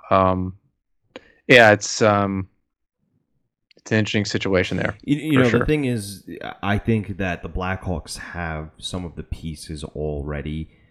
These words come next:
Speaker 2: um, to build off of to accelerate this rebuild. And if they took, you know, if Stan Bowman took anything out of the Rangers playbook, it was make the right moves. And, you know,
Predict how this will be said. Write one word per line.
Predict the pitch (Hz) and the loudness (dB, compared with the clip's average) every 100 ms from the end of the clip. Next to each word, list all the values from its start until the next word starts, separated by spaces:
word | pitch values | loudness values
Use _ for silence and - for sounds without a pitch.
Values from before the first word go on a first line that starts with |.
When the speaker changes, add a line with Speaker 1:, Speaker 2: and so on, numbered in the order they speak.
| _ | _
Speaker 2:
um, | - 85 73 69 67 67 58 _ | -6 -6 -6 -8 -10 -14 -20 _
to | - - 90 80 73 71 67 - | -10 -6 -4 -4 -6 -8 -12 -6
build | 87 82 82 - | -4 -4 -8 -12
off | 71 76 - | -10 -10 -8
of | 90 90 92 - | -6 -4 -8 -12
to | 87 73 | -10 -10
accelerate | 65 - 80 71 82 82 | -10 -14 -12 -10 -8 -8
this | - 87 | -10 -10
rebuild. | 90 90 90 92 92 | -8 -6 -4 -4 -4
And | 76 | -6
if | 78 80 | -8 -10
they | 82 | -8
took, | 82 98 87 | -6 -6 -6
you | 85 | -6
know, | 76 - | -6 -6
if | - | -8
Stan | - 110 | -4 -2
Bowman | 104 90 | 0 -2
took | 82 78 | -4 -6
anything | 78 78 73 | -8 -8 -8
out | 76 | -8
of | 71 | -8
the | |
Rangers | 73 76 73 73 | -6 -8 -8 -12
playbook, | - 82 76 73 73 | -8 -6 -6 -8 -8
it | - | -10
was | - 71 - | -8 -10 -8
make | 82 | -8
the | 82 | -6
right | 76 71 | -8 -10
moves. | 69 69 55 - | -10 -10 -12 -14
And, | 64 - | -16 -12
you | 73 | -12
know, | 71 - | -12 -14